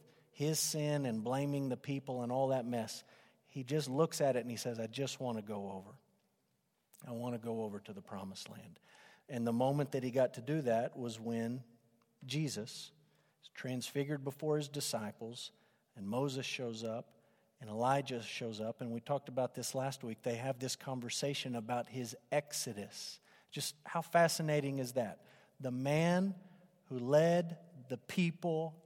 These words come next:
in the Exodus, who led God's people out of slavery in Egypt, shows up on this mountain as Jesus is revealed in all his glory,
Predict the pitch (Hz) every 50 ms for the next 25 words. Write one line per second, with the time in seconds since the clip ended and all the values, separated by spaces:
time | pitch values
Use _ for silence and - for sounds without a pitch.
0 | - 156 151 156 156 151 151 156 156 156 151 - - - - 147 135 - - 151
1 | 151 - - - - 127 - 95 - - - - - - - _ _ _ _ _
2 | _ _ _ _ _ _ _ _ _ _ _ _ _ _ _ _ _ _ _ _
3 | _ _ _ _ _ - 147 143 135 131 135 143 151 165 185 180 175 165 170 160
4 | 160 156 151 - - - 175 165 - - 147 127 - - - 139 147 156 170 175
5 | 185 170 147 - - - 165 160 160 165 156 151 156 156 151 147 143 139 139 131
6 | 117 101 - 95 - - _ - - _ _ _ _ _ _ _ _ _ _ _
7 | _ _ _ _ - - - 156 156 165 165 165 170 135 - - - 139 143 156
8 | 175 185 190 196 185 - - 156 143 131 131 131 123 131 135 127 117 107 104 113
9 | 120 139 151 165 160 170 160 - - 151 139 135 139 135 127 131 135 131 127 120
10 | 123 120 127 139 156 160 170 160 147 139 139 131 131 123 123 120 123 127